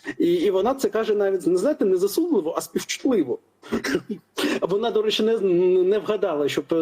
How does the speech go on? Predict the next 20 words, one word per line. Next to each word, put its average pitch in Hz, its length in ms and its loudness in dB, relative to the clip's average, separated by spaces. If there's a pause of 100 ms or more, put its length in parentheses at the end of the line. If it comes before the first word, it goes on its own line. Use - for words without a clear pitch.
(180)
що 175 160 0
з 156 80 -4
нею 160 180 2
військовий 294 360 0
каже, 139 320 -2
бо 151 200 0
я 160 100 0
просто 170 360 -4 (200)
візуально 190 520 0
бачу, 151 300 -2
знаєте, 165 280 -2
по, 185 100 0
по, 196 200 -2
по 214 160 -6
поставі 170 460 -2
деяких 165 360 0
елементах, 165 340 0
що 180 120 0
то 190 120 0
військовий, 220 460 -4